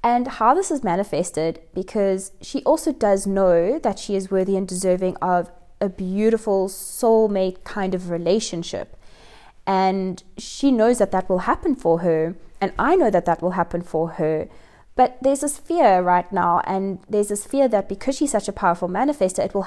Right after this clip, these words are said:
happen before she's ready. And because of this fear, <laughs> she's managed to manifest people that ghost her, or become avoidant, or become just not,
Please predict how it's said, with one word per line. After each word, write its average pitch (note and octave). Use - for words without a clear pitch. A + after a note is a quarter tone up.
happen G3+
before F3
she's E3+
ready. F2+
And B3
because D#4+
of G4
this -
fear, B3
<laughs> -
she's D4
managed C4
to G#4
manifest F#3+
people G#3+
that E4+
ghost A#4+
her, D#2+
or A3+
become A3+
avoidant, B3
or F#3+
become A#3+
just A3+
not, A#3+